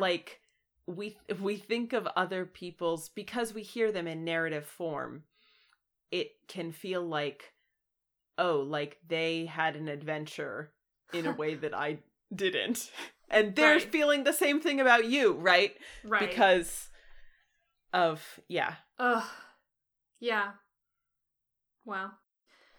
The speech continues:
Speaker 2: Um,
Speaker 1: Um,
Speaker 2: and then
Speaker 1: I was just gonna say that they hang out there for, like, a fucking month. And
Speaker 2: Yeah,
Speaker 1: then
Speaker 2: that's,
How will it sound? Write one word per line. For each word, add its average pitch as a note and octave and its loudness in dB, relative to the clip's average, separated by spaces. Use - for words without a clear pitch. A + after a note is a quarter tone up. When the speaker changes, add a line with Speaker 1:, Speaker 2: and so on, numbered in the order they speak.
Speaker 2:
Um, A#3+ 4
Speaker 1:
Um, A#3 2
Speaker 2:
and A#3+ -2
then B3 2
Speaker 1:
I G#3 6
was G#3+ -2
just A3+ -8
gonna G#3 -2
say F#3+ 0
that E3+ -2
they F3+ -4
hang F#3+ -8
out F#3+ -4
there F#3 0
for, F#3 -4
like, E3+ 0
a E3+ -6
fucking F3 -4
month. D3+ -6
And D#4+ 0
Speaker 2:
Yeah, F4 8
Speaker 1:
then - 0
Speaker 2:
that's, D4+ 2